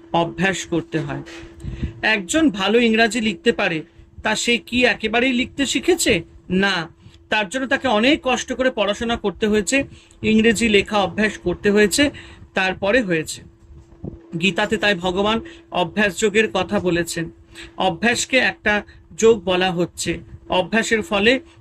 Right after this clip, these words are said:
মন যেমন অবস্থায় পৌঁছায়, তখন আমি ঈশ্বর ছাড়া আর কিছু চিন্তা করতে পারি না।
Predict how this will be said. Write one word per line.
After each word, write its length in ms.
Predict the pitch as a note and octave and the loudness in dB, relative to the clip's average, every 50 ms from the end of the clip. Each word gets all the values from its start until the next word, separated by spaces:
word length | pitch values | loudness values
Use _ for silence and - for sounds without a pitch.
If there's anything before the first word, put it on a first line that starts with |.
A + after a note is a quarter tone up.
| - F#3+ | -2 2
মন 280 | F#3+ G#3 A#3 B3 A#3+ | 4 6 6 6 6
যেমন 280 | A3 A#3+ A3+ G#3+ G#3 G3 | 4 4 2 2 2 0
অবস্থায় 540 | F#3 F3 F3+ G#3 G3+ - - B3 A3+ A3+ A3+ - - - - - - - | 0 0 0 -2 -2 -2 -2 0 0 0 0 -2 -8 -20 -20 -20 -10 -4
পৌঁছায়, 500 | - A3+ A3 A3 - - A#3 G3+ F3 E3 - - - - - _ - | 0 0 2 2 2 2 2 2 0 -2 -4 -12 -20 -20 -12 _ 0
তখন 320 | G#3 G3+ G3+ - A3 G#3 | 0 0 0 0 -2 -2
আমি 260 | - G3 G3 G3+ G#3+ | -2 -2 0 2 2
ঈশ্বর 400 | G#3+ G#3+ G#3 G3+ - - B3 A#3+ | 2 0 -2 -2 0 0 0 0
ছাড়া 380 | A3+ - - A#3 G#3+ F#3+ E3+ E3 - - _ - - | 0 0 -2 0 0 0 0 -2 -8 -16 _ -10 -6
আর 160 | - F#3+ F#3 | -4 -4 -4
কিছু 260 | - A3+ G#3+ E3+ B3 | -2 -4 -4 -4 -4
চিন্তা 320 | G#3 - A3 G3 C#3+ G#3 G3+ | -4 -2 -2 0 2 0 0
করতে 320 | G3+ F#3+ F#3 E3+ F#3+ G3 | 0 0 -2 0 0 0
পারি 260 | - F#3+ F3 E3+ E3+ | 0 0 0 2 0
না। 180 | E3 D#3+ D3 | 0 -2 -4